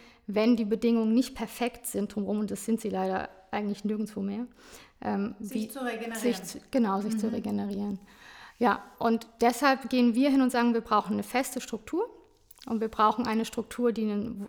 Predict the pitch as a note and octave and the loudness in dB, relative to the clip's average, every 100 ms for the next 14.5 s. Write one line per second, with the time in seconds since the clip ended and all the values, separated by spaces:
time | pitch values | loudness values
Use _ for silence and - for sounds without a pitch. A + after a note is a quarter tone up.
0 | - B3+ B3 G#3+ G#3 - - G3+ C4 D#4 | -6 -4 -2 -4 -4 -8 -4 2 2 0
1 | - C#4+ D4 D#4 G3 G#3 G3+ - - G#3 | -4 -4 -4 -6 -4 -4 -6 -8 -2 -2
2 | G#3 G#3 - A#3 G3+ F#3+ G3+ C#4 C#4+ A3+ | -2 -10 -8 -6 -2 0 2 2 2 0
3 | G3+ G3+ B3+ B3+ - A#3 A#3+ - - B3 | -2 -2 -2 -2 -6 -6 -8 -8 -6 -6
4 | - - - - - G#3+ - A#3+ A3+ G#3 | -6 -20 -20 -10 -4 -2 2 2 2 -2
5 | G3+ G#3 G3 G3 - - G3+ - A#3+ - | -2 -2 -2 -8 -6 -4 -4 -4 -6 -8
6 | - - - - - B3+ D4 D4 - A#3+ | -18 -20 -20 -18 0 6 6 4 0 0
7 | A#3 A3+ A3+ A#3+ A#3 - - A3 A#3 B3 | 2 2 0 -2 -4 -6 -2 0 2 0
8 | A#3 A3 - A3+ A#3+ A#3 A3+ A#3 A3+ A3+ | -2 -4 -2 -2 0 0 0 0 0 0
9 | A#3 - - _ - - A3+ A3 A3+ A3+ | -4 -14 -20 _ -12 -6 -2 0 0 -2
10 | A3+ A3 A#3 A#3 B3+ - B3+ - A#3 G#3+ | 0 0 2 4 4 4 2 2 0 2
11 | G#3 A3+ - B3+ B3 A#3+ A#3 A#3 A3 G#3+ | 2 0 0 2 4 4 2 2 -2 0
12 | A3 G3+ G#3+ G#3 - A3+ G3+ - C4+ D4 | -2 -2 -4 -4 -4 -8 -8 -2 0 2
13 | A#3 A3+ A3 - - - A3 G#3 A3+ C4 | 0 0 0 -2 -4 -4 -2 0 0 -2
14 | - - G#3 G#3+ | -2 -4 -2 0